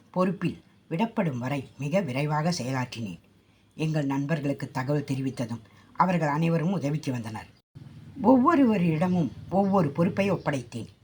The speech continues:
என் மாமியாரின் அருகிலேயே இருந்து கவனித்துக் கொண்டேன். அந்த நிலையிலும் அவர் அடிக்கடி கண் விழித்து என், தனக்கு என்ன ஆயிற்று என்றும்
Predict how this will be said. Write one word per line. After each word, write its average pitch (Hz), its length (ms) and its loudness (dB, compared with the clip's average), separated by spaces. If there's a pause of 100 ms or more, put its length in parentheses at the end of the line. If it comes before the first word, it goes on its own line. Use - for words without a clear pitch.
(380)
என் 160 260 2
மாமியாரின் 170 500 -2
அருகிலேயே 147 600 0
இருந்து 139 280 -2
கவனித்துக் 127 480 -6
கொண்டேன். 110 280 -10 (560)
அந்த 156 260 0
நிலையிலும் 143 460 -2 (260)
அவர் 170 220 0
அடிக்கடி 180 480 2
கண் 160 180 2
விழித்து 151 400 -2 (280)
என், 175 240 -4
தனக்கு 175 360 0
என்ன 214 280 4
ஆயிற்று 214 480 0
என்றும் 147 300 -2